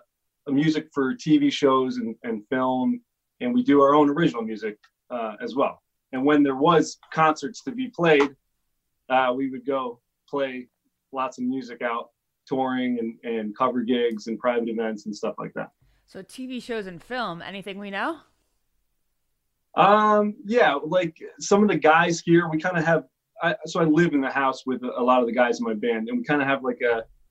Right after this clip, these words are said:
Speaker 1: a revolving door of, of different T V shows that we write little, little background music stuff for that kinda, like, helps pay the bills. But, like, uh, Twenty-four Hours to Hell and Back,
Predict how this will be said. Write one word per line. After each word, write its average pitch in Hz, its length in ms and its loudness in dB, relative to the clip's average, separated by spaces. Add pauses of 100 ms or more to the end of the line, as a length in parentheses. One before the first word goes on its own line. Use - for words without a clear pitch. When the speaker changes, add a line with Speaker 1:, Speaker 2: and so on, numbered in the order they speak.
(240)
Speaker 1:
a 117 240 0
revolving 131 580 4
door 139 380 4
of, 123 200 -2 (240)
of 120 180 -6
different 139 380 -2
T 143 100 0
V 131 140 2
shows 127 220 -4
that 123 60 -8
we 123 160 0
write 135 260 0 (300)
little, 156 300 2 (260)
little 151 280 0
background 139 520 0
music 120 300 -12
stuff 113 320 -6
for - 300 -8 (220)
that 135 200 -6
kinda, 131 240 -2
like, 120 180 -6
helps - 520 -8
pay 123 120 -2
the 117 80 -8
bills. 107 380 -6
But, 135 120 0
like, 131 220 -2 (560)
uh, 123 360 2
Twenty-four 151 480 0
Hours 143 200 -2
to - 80 -14
Hell 135 220 -6
and 127 140 -2
Back, 127 320 -2